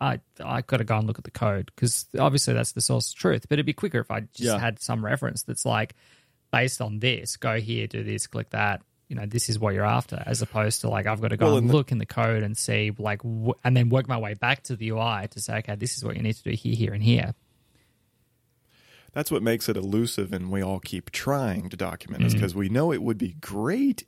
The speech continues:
Speaker 3: if,
Speaker 1: Yeah.
Speaker 3: you know, that magical bit of knowledge was, like, matrix injected into our brain.
Speaker 1: <laughs>
Speaker 3: But, like,
Speaker 2: Yeah.
Speaker 3: that's just not gonna happen anytime soon.
Speaker 1: Right.
Speaker 3: And so we keep falling back to what we all know to be the hard truth. The code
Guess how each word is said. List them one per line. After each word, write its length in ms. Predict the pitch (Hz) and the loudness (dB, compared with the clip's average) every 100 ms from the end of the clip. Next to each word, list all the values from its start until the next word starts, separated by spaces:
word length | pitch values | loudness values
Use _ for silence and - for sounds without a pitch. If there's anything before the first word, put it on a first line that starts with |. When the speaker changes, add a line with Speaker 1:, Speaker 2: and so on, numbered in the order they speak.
| - | -2
Speaker 3:
if, 480 | 156 262 98 - | 0 0 -2 -2
Speaker 1:
Yeah. 320 | - 113 107 107 - | 2 2 2 -2 -4
Speaker 3:
you 100 | 104 | -6
know, 220 | 95 107 98 | -4 -6 -2
that 320 | 104 101 90 - _ - | -2 -2 -6 -12 _ -6
magical 500 | 113 113 113 113 107 | -2 0 0 -2 -2
bit 160 | 101 | 0
of 100 | 107 | 0
knowledge 440 | 95 98 127 120 107 | 0 -2 -2 -4 -4
was, 160 | 98 | -6
like, 180 | 101 95 | -6 -6
matrix 580 | 95 98 104 104 107 - | -4 -2 -2 -2 -4 -2
injected 560 | 98 92 95 107 - 107 | -4 -2 0 0 0 0
into 260 | 104 104 | 2 2
our 140 | 101 - | 2 0
brain. 580 | - 101 123 101 101 107 - | 2 4 6 6 6 4 4
Speaker 1:
<laughs> 240 | 113 - | 2 2
Speaker 3:
But, 160 | 113 - | -2 0
like, 380 | 104 92 - - | -2 -2 -8 -16
Speaker 2:
Yeah. 400 | - 120 110 107 101 | -6 -2 0 0 0
Speaker 3:
that's 140 | 117 | 2
just 180 | 127 113 | 2 2
not 300 | 110 107 - | 2 2 0
gonna 180 | 107 98 | -2 -2
happen 380 | 104 107 98 | -2 0 0
anytime 420 | 95 92 90 87 85 | 0 -2 -2 -4 -4
soon. 200 | - 117 | 2 6
Speaker 1:
Right. 240 | 104 95 90 - - _ _ - | 6 4 -4 -16 -20 _ _ 0
Speaker 3:
And 220 | 107 104 | 2 4
so 160 | - 101 | 4 4
we 140 | 98 | 2
keep 280 | - 139 127 | 0 0 0
falling 380 | 120 107 98 90 | 0 0 -2 -4
back 300 | 104 107 - | -4 -4 -6
to 120 | 101 | -6
what 220 | 92 98 | -4 -4
we 100 | 107 | -4
all 260 | - 117 107 | 0 0 2
know 280 | 107 123 | 2 2
to 80 | 101 | 0
be 100 | 98 | -2
the 100 | 95 | -6
hard 200 | 95 87 | -6 -8
truth. 380 | - 113 98 85 _ _ _ _ _ | -6 -2 -2 -4 _ _ _ _ _
The 100 | - | -10
code 680 | - - 139 131 110 101 - | -10 -6 0 2 2 0 -6